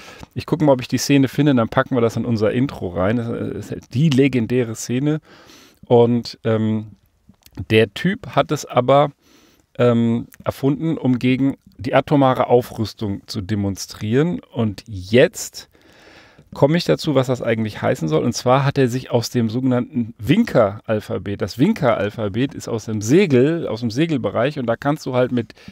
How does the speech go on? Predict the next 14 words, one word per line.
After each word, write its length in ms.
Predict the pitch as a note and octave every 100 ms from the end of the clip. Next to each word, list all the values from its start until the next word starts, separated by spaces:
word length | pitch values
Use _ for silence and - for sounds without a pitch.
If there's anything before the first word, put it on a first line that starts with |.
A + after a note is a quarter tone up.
| -
deinen 260 | - A2+ A#2
Armen 640 | - D#3 F#3+ B2+ C#3 G3 F3+ _ _ _ _ -
bestimmte 460 | C3 - D#3+ D#3 C3
Buchstaben 600 | E3 F#3+ - A2 G2+ F#2+
nachstellen. 500 | F2+ F2+ - G2 F#2+
Das 120 | G2
musste 260 | D3 -
ich 80 | B2+
auch 120 | C3
damals 320 | B2+ A2+ A2 -
für 120 | A#2
die 120 | A2
Segelscheine 800 | G#2+ C3 A#2 - G#2+ G2 F#2+ D2+
lernen. 460 | - G2+ F#2 A#2+ C#3+